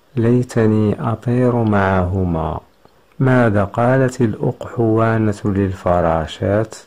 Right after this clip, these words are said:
قالت الأقحوانة للفراشات: "بيتي لا يتسع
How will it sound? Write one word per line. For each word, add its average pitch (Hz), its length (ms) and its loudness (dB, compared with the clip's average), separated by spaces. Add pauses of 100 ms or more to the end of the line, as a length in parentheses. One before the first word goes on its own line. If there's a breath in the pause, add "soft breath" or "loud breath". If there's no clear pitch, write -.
(680)
قالت 110 520 2
الأقحوانة 110 1200 0
للفراشات: 104 1400 0
"بيتي 107 680 0
لا 101 280 2
يتسع 104 840 0